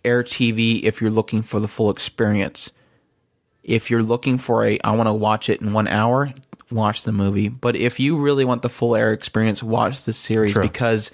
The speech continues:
Speaker 2: Yeah.
Speaker 1: the series, you get more enveloped in the characters. It was a lot more artistically done.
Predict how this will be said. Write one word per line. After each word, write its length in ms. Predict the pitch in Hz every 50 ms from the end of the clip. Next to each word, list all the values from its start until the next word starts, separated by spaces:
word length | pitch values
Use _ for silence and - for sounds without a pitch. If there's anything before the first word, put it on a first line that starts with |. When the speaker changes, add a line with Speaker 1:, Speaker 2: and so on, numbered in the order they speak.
| - -
Speaker 2:
Yeah. 140 | 107 95 90 - - - -
Speaker 1:
the 100 | - 110
series, 640 | - - - - 127 131 139 139 139 127 117 104 107
you 100 | 110 104
get 180 | - 110 - -
more 260 | 107 107 104 101 101
enveloped 460 | 98 98 104 - 110 110 120 120 131
in 60 | 123
the 60 | 113 113
characters. 540 | - - 123 113 110 110 - 117 110 104
It 80 | 90 95
was 100 | 95 101
a 40 | 113
lot 160 | 117 107 -
more 200 | 113 113 110 -
artistically 540 | - 101 - - - 117 - - - 107 104
done. 460 | 101 101 110 110 113 117 113 117 120